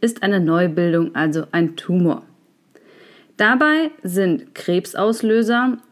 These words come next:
eine Infektion mit bestimmten Papillomaviren vom Rind, genetische Faktoren, aber auch Traumata und der Immunstatus spielen hier eine Rolle und besonders Hautverletzungen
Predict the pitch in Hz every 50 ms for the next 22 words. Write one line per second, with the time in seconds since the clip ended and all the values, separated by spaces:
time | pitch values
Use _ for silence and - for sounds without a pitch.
0 | _ _ _ - 185 185 180 170 160 143 147 - 175 165 - 156 156 156 - -
1 | - 208 240 262 254 214 185 - - 175 165 - - 185 175 160 - - 170 160
2 | - - - - - 180 170 - 170 170 160 170 180 180 196 214 214 208 202 220
3 | 220 226 226 233 226 233 - - 160 147 135 - - 175 233 320 359 - - _
4 | _ _ _ _ _ _ - - - _ _ _ _ _ - 226 226 226 233 269
5 | 311 302 339 302 - 262 226 - 196 175 - - - - 180 185 190 208 233 254
6 | 262 254 - _ _ _ _ _ _ _ _ _ - 214 254 285 294 269 202 190
7 | 202 185 - - - - 196 240 269 277 240 233 233 240 233 226 226 226 226 -
8 | _ _ - 247 247 220 196 - 190 185 185 196 226 254 262 254 - - - 208
9 | 190 190 190 - 196 196 190 - - - - 196 208 220 214 202 185 196 - -
10 | 165 165 156 151 156 175 202 247 277 294 262 262 - - _ _ - - - -
11 | - - _ _ - 294 285 285 226 202 214 202 196 180 175 175 - - - 196
12 | 220 269 262 - - 240 220 220 214 214 214 - 220 208 202 202 202 208